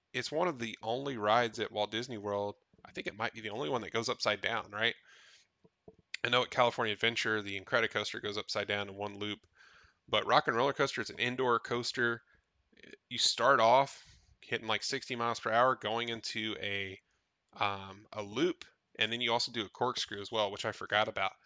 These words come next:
till yesterday. And, uh, and yeah, it's in the dark.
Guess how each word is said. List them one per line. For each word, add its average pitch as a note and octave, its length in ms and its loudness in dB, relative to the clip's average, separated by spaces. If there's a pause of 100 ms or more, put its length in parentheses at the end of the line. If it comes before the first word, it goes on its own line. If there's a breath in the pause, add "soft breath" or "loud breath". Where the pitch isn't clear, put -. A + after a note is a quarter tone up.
(220 soft breath)
till G#2 160 -2
yesterday. G2+ 420 -4 (600 loud breath)
And, G2+ 680 4 (160)
uh, G2 420 -10 (1500)
and A#2 120 0
yeah, C#3 200 6
it's - 100 -2
in B2+ 80 -2
the A2+ 80 2
dark. A#2 420 2